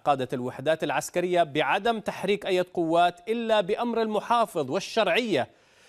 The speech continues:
لكن هذه، آه، ليس لها سلطة قوية على الأرض. ما يحدث الآن يحدث من خلال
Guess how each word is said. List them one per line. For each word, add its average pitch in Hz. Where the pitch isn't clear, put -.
لكن 233
هذه، 214
آه، 185
ليس 226
لها 196
سلطة 180
قوية 160
على 139
الأرض. 160
ما 156
يحدث 180
الآن 160
يحدث 156
من 190
خلال 175